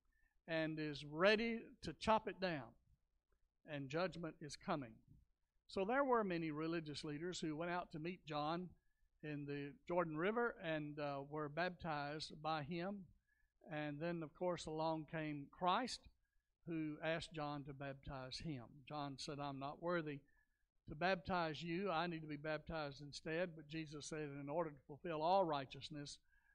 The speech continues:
um, you are to baptize me." John did. And the Bible says that, uh, when Jesus came up out of the water,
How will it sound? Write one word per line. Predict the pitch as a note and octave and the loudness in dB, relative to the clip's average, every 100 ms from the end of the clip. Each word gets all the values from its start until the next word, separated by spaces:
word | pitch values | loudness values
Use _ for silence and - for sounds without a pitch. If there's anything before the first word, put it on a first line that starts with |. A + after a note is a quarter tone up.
| _ - | _ -8
um, | D3+ C#3 C3+ C#3 C3+ C#4 E3 | -4 -2 -2 -6 -12 -14 -4
you | E3+ D#3+ | 2 2
are | C#3+ | 2
to | C#3+ | -2
baptize | D3 D3 - D3 C3+ C3 | -2 -2 -4 -4 -4 -4
me." | D#3 C3+ | -4 -4
John | B2 D3+ D3 C#3 | -2 -2 -2 0
did. | E3+ A3+ G#3+ - _ _ _ _ _ F3 | 4 4 2 -6 _ _ _ _ _ -8
And | C#3 | -6
the | C#3 | 2
Bible | E3 F#3+ E3+ D#3+ | 6 6 4 -2
says | - D#3 D#3+ F#3+ - E3 C#3+ | 0 0 2 0 -2 -6 -4
that, | D3+ D#3 - D#3+ | -2 -2 -6 -6
uh, | C#3+ | -4
when | C3+ D#3 D3 | -4 -6 -4
Jesus | C#3 F#3+ E3 D#3 - | -2 -2 -4 -6 -4
came | E3+ D#3+ E3 | -2 0 0
up | G3 F3 | 0 2
out | F3+ | 4
of | F3 | 2
the | F3+ | 0
water, | D3 C#3 C3+ E3+ | 0 0 0 -4